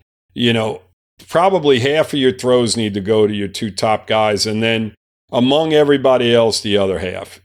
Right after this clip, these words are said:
And, and if you do that, you're somewhat successful. You know, when you look at Aaron Rodgers and guys like that, the way they just throw the ball all over the place to different guys,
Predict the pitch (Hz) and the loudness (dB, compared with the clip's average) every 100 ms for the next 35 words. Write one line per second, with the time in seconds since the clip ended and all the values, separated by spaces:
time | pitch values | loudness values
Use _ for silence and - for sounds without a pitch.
0 | - 120 120 120 127 131 120 131 120 180 | -8 -2 -2 -2 -2 -2 -2 -2 0 0
1 | 185 147 127 123 120 107 - 117 113 104 | 0 2 2 0 -4 -4 -2 0 0 -2
2 | - 104 - 104 98 - - - _ _ | -4 -6 -4 -4 -4 -6 -12 -18 _ _
3 | _ - 117 113 117 131 151 151 135 135 | _ -6 -2 0 2 2 2 4 4 4
4 | 123 120 127 131 110 104 101 90 98 95 | 0 2 2 2 -2 -6 -6 -8 -8 -2
5 | 120 117 107 110 101 127 123 110 110 104 | 0 0 0 -4 -4 -2 -2 0 -2 -2
6 | 107 104 113 113 110 101 - - _ _ | -2 0 0 0 -4 -2 -4 -4 _ _
7 | - 120 123 117 104 117 113 110 113 113 | -4 2 2 2 4 4 4 4 4 4
8 | 113 113 113 - 120 117 113 98 95 110 | 2 0 -4 -2 -2 0 -2 -6 -2 -2
9 | - 101 98 101 107 113 104 | 0 -4 -2 0 0 -2 -4